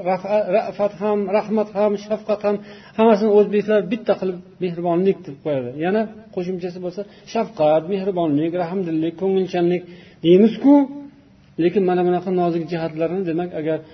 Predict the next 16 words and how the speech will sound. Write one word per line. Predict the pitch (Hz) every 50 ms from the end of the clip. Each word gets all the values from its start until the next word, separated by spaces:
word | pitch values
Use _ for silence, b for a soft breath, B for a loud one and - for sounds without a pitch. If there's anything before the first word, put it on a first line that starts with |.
| B B B
o'zining | B 170 170 160 175 185 175
iborasidan | 165 160 165 165 160 143 - 170 165
qarasak, | 151 156 156 156 143 - 190 202 202 202 - -
anglaymiz. | - 147 151 151 143 143 147 143 139 127 120 110 - - - - - - _ _ _ - _ _ _ _ _ _ _ _ _ _ _ - - _ _ _ _ _ _ _ _ _ -
Yana | - 135 147 160 165 165 170 190 202 180 B B B B B B B B B B B B B B B B B _ _
atfning | 165 185 202 202 - - 208 220 220 220 220 208
ma'nolarida | 170 170 180 180 185 180 180 175 170 170 170 190 180
keladi. | 175 170 165 160 160 160 175 202 208 208 - - B B B B B B _ _ -
I'anatun | 165 185 185 214 226 233 226 208 214 190 196 190
nas | 190 202 214 214 208 208 143
ba'duhum | 139 170 185 185 196 190 180 175 190 180 156
ba'da. | 151 196 202 190 175 156 143 156 165 165 156 147 131 117 110 107 - - - - - _ _ _ _ _ _ _ _ _ _ _ _ _ _ _ _ _ _ -
Ibn | 175 175 180 180
Abi | 170 160 156 160
Jamraning | 156 143 170 175 170 165 160 160 160 160 156
ta'riflari. | 156 151 151 151 156 143 135 160 165 170 151 131